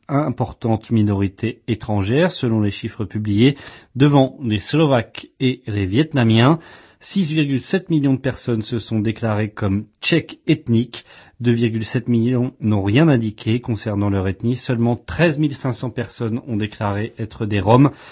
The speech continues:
tandis que plus de cinq cent mille personnes ont déclaré être des Moraves.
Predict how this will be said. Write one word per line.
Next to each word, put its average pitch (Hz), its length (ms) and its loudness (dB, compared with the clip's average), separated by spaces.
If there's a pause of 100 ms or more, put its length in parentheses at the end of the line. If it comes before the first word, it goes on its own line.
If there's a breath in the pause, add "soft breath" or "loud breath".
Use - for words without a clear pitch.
(180 loud breath)
tandis 117 360 -6
que 123 100 -6
plus 123 220 -6
de 117 140 -4
cinq 151 260 -2
cent 139 180 -6
mille 123 180 -2
personnes 113 640 -4
ont 113 160 -4
déclaré 98 600 -6
être 120 420 -8
des 95 160 -4
Moraves. 104 600 4